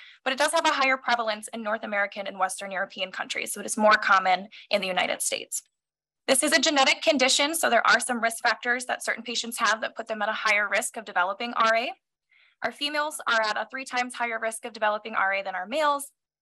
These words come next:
Patients that are middle-aged and have a family history are also at a higher risk. We do have some modifiable risk factors as well, such as smoking and obesity, that put patients at a much higher risk.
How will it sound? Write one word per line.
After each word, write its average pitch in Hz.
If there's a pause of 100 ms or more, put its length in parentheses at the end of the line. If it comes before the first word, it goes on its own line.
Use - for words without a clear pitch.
(140)
Patients 269
that 240
are 233
middle-aged 233 (260)
and 233
have 214
a 214
family 196
history 262
are 254
also 226
at 220
a 226
higher 208
risk. 196 (600)
We 247
do 247
have 269
some 254
modifiable 220
risk 277
factors 277
as 220
well, 226
such 220
as 208
smoking 214
and 196
obesity, 185
that -
put -
patients -
at -
a -
much -
higher -
risk. -